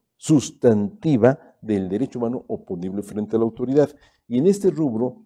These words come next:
nos topamos con diversos tipos de garantías. Una de las clasificaciones de garantías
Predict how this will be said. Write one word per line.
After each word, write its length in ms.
nos 240
topamos 600
con 220
diversos 480
tipos 360
de 100
garantías. 600
Una 300
de 100
las 300
clasificaciones 960
de 100
garantías 720